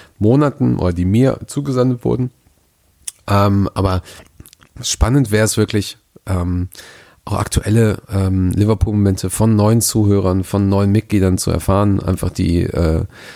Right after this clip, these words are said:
ja, was, was waren so die Gänsehautmomente oder was war ein besonderer Gänsehautmoment? Warum liebe ich Liverpool? Warum, warum liebst du, ähm, liebst du einen gewissen Spieler? Ähm, wovon träumst du, ähm, wenn's um Liverpool geht?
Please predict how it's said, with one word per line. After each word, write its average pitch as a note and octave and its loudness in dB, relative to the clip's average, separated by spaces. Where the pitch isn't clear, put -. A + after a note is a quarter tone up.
ja, F2+ 0
was, - -2
was G2 -4
waren G#2+ 2
so G#2 2
die G2+ 0
Gänsehautmomente G2 2
oder F2+ 2
was F#2 -2
war E2+ -2
ein G#2 0
besonderer F#2+ 2
Gänsehautmoment? F#2 -2
Warum G2+ 2
liebe G#2 2
ich F#2+ -4
Liverpool? G2+ 0
Warum, F#2 2
warum G2+ 2
liebst G#2 0
du, G2 2
ähm, F2+ 0
liebst G#2 0
du A2+ 2
einen G#2+ 4
gewissen F#2+ -2
Spieler? G2 0
Ähm, F#2 2
wovon G#2+ 0
träumst F#2 0
du, F#2+ 0
ähm, F2+ 2
wenn's F2+ 2
um F#2 4
Liverpool F2+ 0
geht? F2 -2